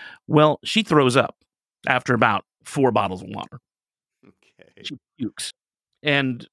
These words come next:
Speaker 1: new rule, if you puke, you're out.
Speaker 2: Okay, new rule. Yes, puke and
Speaker 1: New
Speaker 2: you're out.
Speaker 1: rule.
Speaker 2: Okay.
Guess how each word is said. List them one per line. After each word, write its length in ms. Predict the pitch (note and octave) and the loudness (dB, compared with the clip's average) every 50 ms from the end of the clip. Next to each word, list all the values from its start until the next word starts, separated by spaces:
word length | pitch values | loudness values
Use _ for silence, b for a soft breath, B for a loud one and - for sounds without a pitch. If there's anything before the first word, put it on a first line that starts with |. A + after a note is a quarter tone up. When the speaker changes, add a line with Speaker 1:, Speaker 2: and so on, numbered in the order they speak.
| _ _ _ _ _ _ _ _ _ _ _ _ _ _ _ _ _ _ _ | _ _ _ _ _ _ _ _ _ _ _ _ _ _ _ _ _ _ _
Speaker 1:
new 240 | - F#3 G3 A#3+ B3+ | -2 2 2 4 4
rule, 340 | C4+ D#4+ E4+ E4 D4 C#4+ C#4 | 6 6 6 6 4 4 2
if 120 | A#3+ - | 2 0
you 80 | G3+ F#3 | -2 -4
puke, 320 | - C4+ D4+ D4+ B3+ - | -2 0 0 0 0 0
you're 120 | A3 G3+ E3+ | 2 2 2
out. 220 | B2+ G#2+ F#2 - _ _ _ _ _ _ _ _ _ _ _ _ - | 2 0 -2 -6 _ _ _ _ _ _ _ _ _ _ _ _ 2
Speaker 2:
Okay, 320 | G#2 G#2+ A2+ - B2 F#2 F2 | 4 4 4 4 2 0 2
new 220 | F#2+ A2 B2+ C3+ | 2 2 4 4
rule. 240 | B2 A2+ G2+ F2 D#2+ | 4 4 6 6 6
Yes, 260 | F2 G2+ F2+ D2+ - - | 6 4 4 2 2 0
puke 260 | - B2+ C3+ B2 B2+ | 0 2 2 2 4
and 60 | B2+ | 4
Speaker 1:
New 60 | A2+ G2 | 4 6
Speaker 2:
you're 60 | F2+ | 6
out. 140 | D#2 C#2 - | 6 6 4
Speaker 1:
rule. 80 | - G#2 | 4 2
Speaker 2:
Okay. 240 | - - E2 C2+ | 2 0 -2 -2